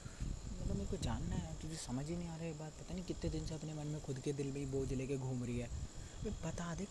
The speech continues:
कभी भी कॉल कर ले, मैं तो तेरे लिए तैयार ही रहता हूँ। हाँ, वो बात अलग है कि कई बार मेरे पास फ़ोन नहीं होता है, फिर ये होता है वगैरह वगैरह, पर कोई बात नहीं, जब भी होएगा,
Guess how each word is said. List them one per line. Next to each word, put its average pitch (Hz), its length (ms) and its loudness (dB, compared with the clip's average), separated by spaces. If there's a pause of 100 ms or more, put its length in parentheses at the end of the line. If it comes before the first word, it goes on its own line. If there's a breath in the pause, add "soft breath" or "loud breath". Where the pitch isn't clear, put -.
कभी 160 180 0
भी 170 140 4
कॉल 160 280 0
कर 151 120 0
ले, 185 180 -2 (340)
मैं 143 100 -2
तो 160 100 2
तेरे 147 480 0
लिए 156 100 -2
तैयार 139 400 -2
ही 143 60 0
रहता 135 260 -4
हूँ। 165 100 -6 (360 loud breath)
हाँ, 156 100 -2
वो 147 120 2
बात 143 220 2
अलग 131 100 -2
है 131 160 0
कि - 180 -8
कई 131 120 0
बार 127 120 -2
मेरे 127 200 -2
पास 131 80 -4
फ़ोन 123 240 0
नहीं 120 120 2
होता 127 160 0
है, 123 80 0
फिर 117 160 -2
ये 120 160 0
होता 117 200 -2
है 113 60 -2
वगैरह 113 200 -2
वगैरह, - 840 -4
पर 139 100 -2
कोई 139 160 2
बात 131 240 0
नहीं, 160 140 0
जब 127 180 0
भी 135 100 2
होएगा, 127 420 0